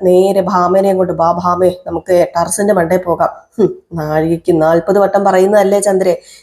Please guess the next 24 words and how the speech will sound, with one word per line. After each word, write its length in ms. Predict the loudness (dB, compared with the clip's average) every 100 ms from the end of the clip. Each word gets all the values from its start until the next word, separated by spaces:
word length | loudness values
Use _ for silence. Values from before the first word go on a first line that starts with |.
| 0
നിന്റെ 240 | 2 4 4
വീടാണ്, 520 | 4 4 2 2 2
നിന്റെ 220 | 2 4
വീടാണ്, 480 | 2 2 2 2 2
നിന്റെ 240 | 2 4
വീടാണ്. 340 | 2 2 -4 -8 _ _ -4
എന്നിട്ട് 240 | 0 2 2
നിനക്ക് 220 | 0 0
ഇവിടെ 160 | 2 4
ഒരു 120 | 4
റൂം 420 | 4 2 2 2
പോലും 280 | 2 4 4
ഇല്ലല്ലോ." 360 | 4 2 0 -2 -2
"ഉം, 320 | 2 2 0 -4 -6
അത് 260 | -2 2
തന്നെയാ 240 | 4 2 2 -4 -20 -4
ഭാമേ, 260 | 0 2 0 -2
ഇപ്പൊ 180 | -4 0
എന്റെ 400 | 2 2 0 -2
ഏറ്റവും 340 | -2 0 0 2
വലിയ 180 | 2
പ്രശ്നം 400 | 2 0 0 0
എന്ന് 140 | 0 2
പറയുന്നത് 500 | 2 2 2 0